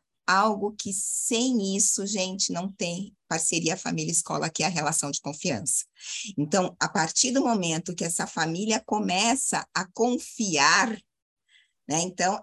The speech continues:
a-, às vezes, essa participação ex-, excessiva, essa insegurança da família, porque tá faltando segurança. E como é que a gente faz isso no dia a dia?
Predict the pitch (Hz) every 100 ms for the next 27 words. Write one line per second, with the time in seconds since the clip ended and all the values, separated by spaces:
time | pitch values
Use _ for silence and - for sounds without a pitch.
0 | - 170 156 165 202 311 311 269 156 -
1 | - 160 - 160 - - 165 165 - 190
2 | 185 226 - 165 160 147 - - 147 -
3 | 160 185 185 156 165 175 - 269 170 -
4 | 220 226 - 220 220 190 175 185 220 269
5 | - 170 175 - 240 359 392 - 370 359
6 | - 349 320 330 - 339 339 302 214 -
7 | 240 254 262 294 226 220 - 180 180 180
8 | 156 - 156 143 180 143 135 - 117 117